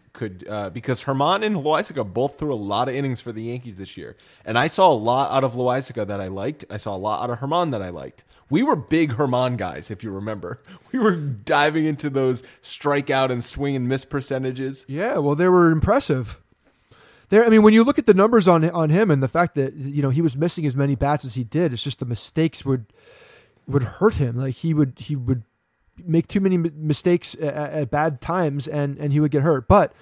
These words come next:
Speaker 2: when he was on, I mean, he was definitely one of the bigger swing and miss guys in the league. I mean, in the league,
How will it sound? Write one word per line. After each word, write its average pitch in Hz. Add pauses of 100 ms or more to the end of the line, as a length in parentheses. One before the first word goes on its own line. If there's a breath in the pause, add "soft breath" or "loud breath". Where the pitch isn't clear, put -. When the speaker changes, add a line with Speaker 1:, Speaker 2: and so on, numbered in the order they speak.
(240 soft breath)
Speaker 2:
when 147
he 160
was 170
on, 165
I 147
mean, 143
he 175
was 160
definitely 160
one 151
of 147
the 147
bigger 127
swing 143
and 131
miss 127
guys 120
in 151
the 147
league. 147
I 143
mean, 160
in 202
the 185
league, 170